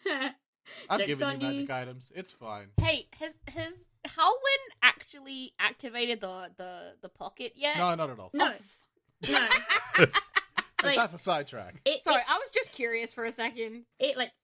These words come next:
Speaker 1: if, if it were possible for Halwyn not to have the pocket without it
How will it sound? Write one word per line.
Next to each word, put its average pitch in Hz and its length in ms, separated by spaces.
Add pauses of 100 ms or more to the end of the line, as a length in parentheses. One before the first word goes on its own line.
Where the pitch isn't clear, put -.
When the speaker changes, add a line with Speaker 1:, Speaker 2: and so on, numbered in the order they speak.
(240)
Speaker 1:
if, 330 140 (180)
if 294 120
it 330 140
were 294 120
possible 339 520
for 285 120
Halwyn 269 340
not 277 260
to 277 60
have 254 180
the 240 80
pocket 202 500
without 208 460
it 220 160